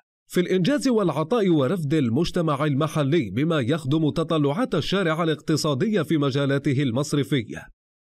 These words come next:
إدارة المصرف أشارت إلى نهج دعم المبادرات المجتمعية،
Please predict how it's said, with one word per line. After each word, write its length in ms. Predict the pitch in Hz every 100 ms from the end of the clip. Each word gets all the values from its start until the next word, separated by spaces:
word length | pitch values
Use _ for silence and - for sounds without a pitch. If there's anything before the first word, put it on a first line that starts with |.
| _ _ _ -
إدارة 420 | 135 135 143 143 143
المصرف 600 | 143 139 143 175 254 -
أشارت 500 | 127 110 147 156 180
إلى 300 | 139 113 101
نهج 340 | 156 143 147
دعم 340 | 139 160 143 156
المبادرات 720 | 120 156 156 139 135 196 214
المجتمعية، 960 | 143 120 175 - 151 139 190 120 90